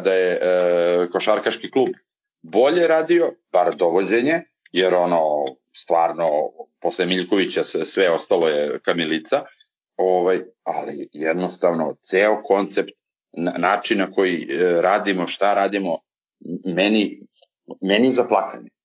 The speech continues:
Znači, ne znam, ovo stvarno sad ono, i to kao strano je,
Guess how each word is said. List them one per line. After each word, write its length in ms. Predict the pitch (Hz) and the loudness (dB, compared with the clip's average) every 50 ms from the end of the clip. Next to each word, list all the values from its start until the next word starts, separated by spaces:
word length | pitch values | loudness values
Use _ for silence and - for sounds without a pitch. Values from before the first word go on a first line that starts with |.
| _ _ _ | _ _ _
Znači, 280 | - 95 - - 104 | -8 -6 -6 -4 -4
ne 220 | 107 104 110 113 110 | -2 0 2 2 2
znam, 360 | 110 113 104 87 - 120 147 | 2 0 0 0 0 0 2
ovo 340 | 202 208 175 165 175 - 151 | 2 2 2 2 2 2 0
stvarno 360 | 147 - 185 214 226 208 170 | 0 0 0 2 2 2 2
sad 220 | - 202 185 170 | 2 0 2 2
ono, 340 | 185 185 185 165 139 113 - - - - - _ | 2 2 2 2 0 0 -2 -4 -14 -20 -20 _
i 280 | - - 135 131 131 131 | -2 0 0 0 0 2
to 180 | - 190 185 185 | 0 0 2 2
kao 220 | - 175 143 - - | 2 0 0 0 -4
strano 420 | _ - 135 143 165 160 143 120 | _ 0 2 2 2 2 2 2
je, 220 | 107 104 104 101 | 2 2 2 2